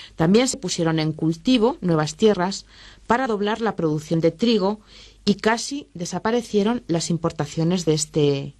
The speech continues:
cereal, que era, pues, una de las, eh, de-, deseos autar-, de autarquía que tenía el, el Estado fascista.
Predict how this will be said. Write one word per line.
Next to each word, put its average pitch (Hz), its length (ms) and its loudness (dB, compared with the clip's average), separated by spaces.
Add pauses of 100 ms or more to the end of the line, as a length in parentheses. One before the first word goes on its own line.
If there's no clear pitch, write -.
cereal, 190 480 -2
que - 140 -4
era, 151 280 -4
pues, 170 280 -2
una 175 260 2
de 160 80 2
las, 151 280 -2 (540)
eh, 196 280 0
de-, 170 420 0
deseos 185 640 2 (140)
autar-, 170 480 0
de 175 140 -2
autarquía 165 640 0
que 170 100 -6
tenía 143 340 0
el, 143 360 -2
el 147 140 -4
Estado 147 320 -2
fascista. 143 580 -4